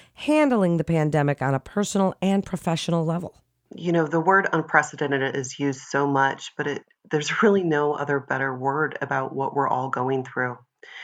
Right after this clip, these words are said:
Speaker 2: And pediatricians specifically, you know, it's a bit of a unique situation as children are not as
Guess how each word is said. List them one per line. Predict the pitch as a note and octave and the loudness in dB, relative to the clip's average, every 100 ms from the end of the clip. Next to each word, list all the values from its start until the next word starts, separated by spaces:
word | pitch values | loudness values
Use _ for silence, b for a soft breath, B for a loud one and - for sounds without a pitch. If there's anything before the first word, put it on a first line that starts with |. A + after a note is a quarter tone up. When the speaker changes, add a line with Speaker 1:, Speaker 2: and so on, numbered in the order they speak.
| B B B B B | B B B B B
Speaker 2:
And | F#3+ G#3 - | 0 0 -4
pediatricians | B3 B3+ C4+ - E3 D#3+ D#3+ D3 | -2 2 0 2 -2 0 0 0
specifically, | - C#3+ - D3 C#3+ D#3+ - C3+ B2+ B2+ | -2 -6 -4 -4 -2 -4 -2 -2 -2 -4
you | C#3 | -2
know, | C#3 C3+ C3+ C3+ D3 | 0 2 -2 -4 -8
it's | C#3+ | -4
a | D3 | -4
bit | C#3+ D3+ D3+ | -2 -2 0
of | D3+ | -2
a | |
unique | C#3 C#3 C3+ C3+ C#3 | -2 0 0 0 -4
situation | - - - C#3+ C#3 D3 - C#3 C3 C3 B B B B - | -6 -8 -6 -2 0 0 2 2 0 -4 B B B B -2
as | D3 C3 - - - | -2 -4 -12 -18 -8
children | - - G3+ G#3+ F#3+ D#3 | -6 0 0 4 4 4
are | D3 | 2
not | C#3+ C#3+ C#3+ C#3+ | 2 0 0 0
as | C#3+ D3 D3 D3 | 0 -2 -4 -10